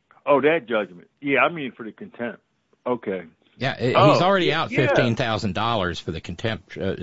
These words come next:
Speaker 2: you know, for the, for the two, uh, sanctions for violating the gag order. But the thing is, the judge, you know, rightly said, you know, "You can say anything you want to about me." And so he is.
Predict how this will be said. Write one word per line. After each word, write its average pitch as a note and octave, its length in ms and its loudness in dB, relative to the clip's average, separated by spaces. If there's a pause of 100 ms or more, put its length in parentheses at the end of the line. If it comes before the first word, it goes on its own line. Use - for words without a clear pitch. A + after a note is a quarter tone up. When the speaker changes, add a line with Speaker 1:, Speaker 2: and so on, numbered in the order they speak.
(120)
Speaker 2:
you F#2 140 -6
know, E2 160 -4
for - 140 -8
the, E2+ 160 -6
for G2 160 -8
the E2+ 100 -6
two, F#2 340 -4 (720)
uh, D#2+ 240 -6 (880)
sanctions G#2 640 -6
for F2+ 140 -6
violating F#2 540 -4
the E2 80 -12
gag A2+ 340 -6
order. D2 260 -14 (1900)
But A#2+ 300 -2
the A2 100 0
thing A#2+ 280 0
is, C3+ 300 -2
the A2 140 -2
judge, A#2+ 460 -4
you C#3+ 180 -4
know, G#2+ 220 -2 (180)
rightly C#3 440 -2
said, A#2 300 -2
you A#2+ 100 0
know, G#2+ 100 2
"You A2 220 0
can E3+ 120 -2
say B2+ 220 4
anything B2+ 320 2
you A#2+ 120 4
want A2+ 240 2
to G#2 80 -4
about D2+ 240 -8
me." E2+ 240 -10 (1700)
And A#2+ 140 -2
so F2 180 0
he G2+ 220 -2
is. A2 320 -6